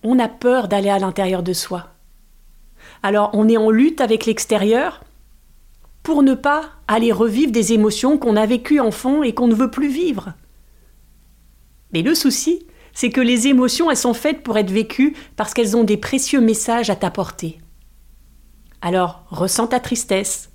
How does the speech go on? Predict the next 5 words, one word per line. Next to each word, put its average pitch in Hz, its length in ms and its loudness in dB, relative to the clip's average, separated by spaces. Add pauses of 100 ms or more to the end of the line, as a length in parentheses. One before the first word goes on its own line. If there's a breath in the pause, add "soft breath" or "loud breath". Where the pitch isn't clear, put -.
(320 soft breath)
ou 180 140 0
ressens 180 340 0
ta 247 140 -2
colère 175 600 -2 (1200 loud breath)
et 208 340 0